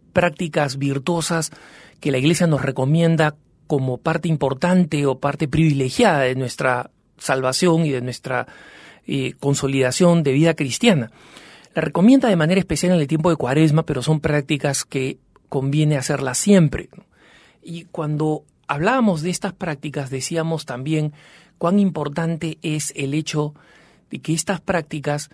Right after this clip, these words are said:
se entiendan de una manera más global y más, eh, profunda que simplemente lo que dicen sus palabras, ¿no? Y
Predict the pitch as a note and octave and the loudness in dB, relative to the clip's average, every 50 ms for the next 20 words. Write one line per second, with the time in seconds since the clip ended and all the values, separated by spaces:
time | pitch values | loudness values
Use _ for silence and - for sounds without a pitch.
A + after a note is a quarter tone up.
0 | - - - - - - - - - - _ _ _ _ _ _ _ _ _ _ | -20 -20 -20 -20 -20 -20 -20 -20 -20 -20 _ _ _ _ _ _ _ _ _ _
1 | - - - E3+ D3+ D3+ D3 F#3 G#3 G3+ F3 F3 F3+ F3+ F3+ F3 - _ E3 C#3+ | -10 -6 -4 -2 -2 -2 0 2 4 4 4 4 2 2 0 -4 -6 _ -6 -2
2 | D3 C#3+ D#3+ F3 F3+ E3 C#3+ C#3 D3 D#3+ E3 E3 D#3+ D3+ - _ C#3+ C#3 D3 D#3 | 0 2 2 2 2 0 0 -2 0 0 0 0 -2 -4 -6 _ -4 -2 -2 -2
3 | D#3 D3+ C#3 - - - - - D#3 C3 D#3 C#3+ C#3 C3 C3 C#3 D3+ D3 C#3 C3 | -2 -2 -4 -6 -6 -8 -10 -12 -6 -2 0 0 2 2 0 0 0 0 0 -2
4 | C3+ C#3 - _ _ - D3 C3 B2+ B2 - _ - C#3 C3+ C#3 C#3+ D3 C#3+ - | -4 -6 -10 _ _ -10 -10 -8 -8 -10 -12 _ -12 -8 -4 -4 -2 -2 -4 -4
5 | - - - - - _ _ _ _ _ _ _ _ - C3 B2+ - _ _ _ | -6 -8 -8 -10 -12 _ _ _ _ _ _ _ _ -20 -20 -20 -20 _ _ _
6 | _ _ - D#3+ D3+ - - - A#3+ A3 D#3+ B2+ A#2 A2 - _ _ _ _ _ | _ _ -6 -4 -4 -4 0 2 2 2 2 2 -2 -6 -8 _ _ _ _ _
7 | _ _ _ - C#3+ B2+ - - F#3+ F#3 F3 D#3 F3 E3 D#3+ D#3+ D#3 D3 C#3 C#3 | _ _ _ -8 -8 -6 -4 -4 -2 -2 -2 -2 -4 -2 -2 -2 -2 -4 -4 -6
8 | D#3 D#3+ - - D#3 C#3+ C3 C3 C3+ C3 D3 D#3+ D3+ - - D3+ D3 D3 C#3+ D3 | -8 -8 -8 -6 -6 -6 -4 -4 -6 -4 -4 -4 -4 -4 -2 -2 -2 -2 -2 -6
9 | - - C#3+ C3+ - C#3+ F3 A#3+ A3 D#3+ A#2 - - - - - - _ _ _ | -8 -10 -12 -8 -6 -2 -2 0 -2 -2 -4 -8 -12 -16 -18 -18 -18 _ _ _
10 | _ _ _ _ _ - G#3+ G#3 G#3 A3+ A#3 | _ _ _ _ _ -4 -2 0 0 -2 -4